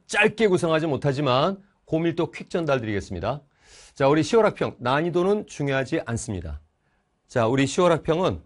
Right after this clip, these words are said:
바로 이제 우리 한 달 후에 있을 수능 국가지 대사에 여러분들에 대한 학습 계획의 바로미터가 되는 것입니다. 자, 그래서 총평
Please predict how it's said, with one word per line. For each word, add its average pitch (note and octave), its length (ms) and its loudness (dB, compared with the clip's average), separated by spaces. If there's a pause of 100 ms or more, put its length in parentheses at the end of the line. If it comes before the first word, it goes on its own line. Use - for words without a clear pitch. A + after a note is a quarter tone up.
바로 C3 240 -2
이제 B2 180 -2
우리 B2 140 -2
한 E3 160 -6
달 D3+ 160 -2
후에 C#3 140 -2
있을 A#2+ 440 0 (280)
수능 A2+ 340 -4
국가지 B2 380 -4
대사에 G#2+ 520 0 (380)
여러분들에 D#3 440 0
대한 D3+ 180 -2
학습 - 480 -10
계획의 C#3+ 360 0
바로미터가 C3+ 520 2
되는 F#2+ 180 -2
것입니다. D2 480 -8 (460)
자, C3+ 180 2
그래서 E3+ 260 0
총평 A#3 440 -4